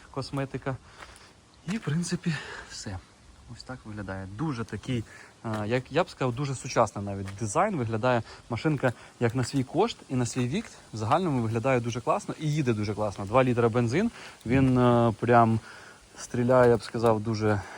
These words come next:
дуже, дуже потужно. Звичайний атмосферний двигун, коробка також без зауважень. Тепер перейдемо до салону. Салон автомобіля виглядає ось так. Комбіновані карти, чотири склопідйомники,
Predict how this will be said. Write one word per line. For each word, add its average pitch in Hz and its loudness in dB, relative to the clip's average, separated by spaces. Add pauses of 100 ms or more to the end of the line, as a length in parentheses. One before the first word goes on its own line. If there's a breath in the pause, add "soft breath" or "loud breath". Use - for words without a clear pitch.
(280 loud breath)
дуже, 110 -4
дуже 107 -2 (1000 loud breath)
потужно. 101 0
Звичайний 110 2
атмосферний 110 -2
двигун, 107 -4 (200)
коробка 110 -6
також 127 -2 (360 loud breath)
без 113 -4
зауважень. 110 -2
Тепер 117 -8
перейдемо 113 -4
до 113 -4
салону. 107 -6 (540 loud breath)
Салон 113 -6
автомобіля 110 -6
виглядає 107 -4
ось 110 -6
так. 165 -4
Комбіновані 113 -6
карти, 165 -4
чотири 110 -12
склопідйомники, 143 -8